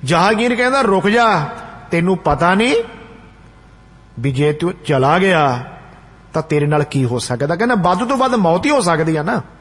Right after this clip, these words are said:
ਹੋਰ ਤਾਂ ਕੁਝ ਨਹੀਂ ਹੋ ਸਕਦਾ, ਤੂੰ ਮੌਤ ਹੀ ਦੇ ਸਕਦਾ, ਲਿਆ ਮੈਨੂੰ ਪ੍ਰਵਾਨ ਹੈ।"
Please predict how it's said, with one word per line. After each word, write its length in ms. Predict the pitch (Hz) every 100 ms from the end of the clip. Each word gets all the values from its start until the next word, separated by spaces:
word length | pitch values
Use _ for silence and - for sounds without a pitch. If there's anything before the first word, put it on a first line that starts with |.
| - - -
ਹੋਰ 140 | 117 117
ਤਾਂ 140 | 139
ਕੁਝ 140 | 185 240
ਨਹੀਂ 120 | 294
ਹੋ 100 | 277
ਸਕਦਾ, 360 | 226 202 180 180 - - - -
ਤੂੰ 120 | 208
ਮੌਤ 360 | 170 151 160
ਹੀ 80 | 247
ਦੇ 160 | 277 269
ਸਕਦਾ, 460 | 254 247 233 214 190 - -
ਲਿਆ 240 | 151 170 170
ਮੈਨੂੰ 240 | 165 160
ਪ੍ਰਵਾਨ 500 | 151 135 117 95 98
ਹੈ।" 120 | 85